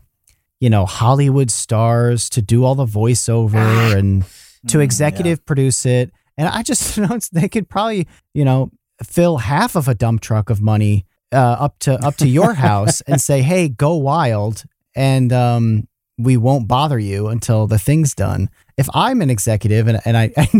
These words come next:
Speaker 1: never, I guess, will be, probably for a, a million reasons,
Speaker 3: <laughs>
Speaker 1: one of them being that this is what I would do,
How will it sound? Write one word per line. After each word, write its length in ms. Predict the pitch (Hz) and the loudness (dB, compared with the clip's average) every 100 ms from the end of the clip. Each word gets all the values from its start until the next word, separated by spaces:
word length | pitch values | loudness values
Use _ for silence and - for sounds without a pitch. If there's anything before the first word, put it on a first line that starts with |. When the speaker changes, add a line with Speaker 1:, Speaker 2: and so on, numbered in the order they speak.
| 165 | 2
Speaker 1:
never, 400 | 214 202 170 131 | 0 -2 -4 -6
I 60 | 120 | -4
guess, 340 | 165 170 - | -2 -2 -2
will 220 | 151 175 | -4 -4
be, 360 | 170 120 123 - _ - | -4 -4 -4 -4 _ -10
probably 280 | - 147 151 | -2 0 0
for 140 | 147 143 | -4 -4
a, 80 | 127 - | -4 -4
a 60 | |
million 380 | 135 139 156 139 | -2 -2 0 0
reasons, 420 | 127 139 123 123 - | 0 0 0 -2 -4
Speaker 3:
<laughs> 160 | - | -2
Speaker 1:
one 140 | 143 165 | 2 2
of 100 | 156 | 2
them 180 | 147 | 0
being 240 | 127 139 131 | 2 0 2
that 240 | 127 127 | 0 -2
this 180 | 131 165 | -2 -2
is 140 | 156 127 | -2 -2
what 100 | 135 | -2
I 80 | |
would 180 | 120 110 | 0 -2
do, 400 | 104 185 113 107 | 0 0 0 -6